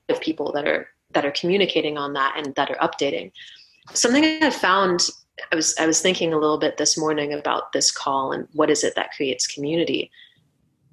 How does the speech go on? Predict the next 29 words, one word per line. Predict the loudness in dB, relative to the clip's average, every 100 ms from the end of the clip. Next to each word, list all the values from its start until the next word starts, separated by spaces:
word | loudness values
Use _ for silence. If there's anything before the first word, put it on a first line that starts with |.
| -6
Um, | -2 -2 -2 -10 -18 _ _
there's | 0 2 2
this | 2
cool | 0 2 2
intersection | 2 0 0 0 0 0 0
where | 0 0 0 -6 _ _ _ _
I | 2
often | 4 4 2 -2 -4 -8 -6
am | -2
like, | 0 0 -2 0
"Well, | 2 2
I | 2
can | 0
just, | 0 0
like, | -2
create | -2 0 2
a |
resource | 2 2 2 0 0
and | -2
put | 0
it | 2
out | 2 2
to | 0
people. | 0 -2 -2
Like, | -2 -4
here's | -4 2
this | 2 2
amazing | 2 2 2 0
spreadsheet." | 0 0 0 0 -2